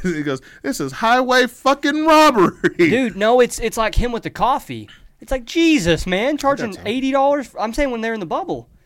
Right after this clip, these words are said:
Speaker 2: It's like
Speaker 1: Oh, he's
Speaker 2: that.
Speaker 1: charging twenty dollars a
Speaker 2: Yeah,
Speaker 1: cup? Yeah.
Speaker 2: that's a, that's ridiculous.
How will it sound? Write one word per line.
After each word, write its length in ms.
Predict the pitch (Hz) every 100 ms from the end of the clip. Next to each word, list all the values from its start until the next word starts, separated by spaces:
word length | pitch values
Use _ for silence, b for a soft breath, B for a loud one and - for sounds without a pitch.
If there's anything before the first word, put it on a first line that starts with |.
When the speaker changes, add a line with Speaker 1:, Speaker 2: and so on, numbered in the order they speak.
| -
Speaker 2:
It's 160 | 175
like 140 | 220 196
Speaker 1:
Oh, 40 |
he's 60 | 113
Speaker 2:
that. 160 | 180 285
Speaker 1:
charging 220 | 131 120
twenty 240 | - 123
dollars 260 | 117 117 120
a 40 |
Speaker 2:
Yeah, 80 | 392
Speaker 1:
cup? 240 | 139 139 415
Yeah. 240 | 403 - -
Speaker 2:
that's 220 | - 247
a, 80 | 156
that's 240 | 120 311
ridiculous. 320 | 160 147 -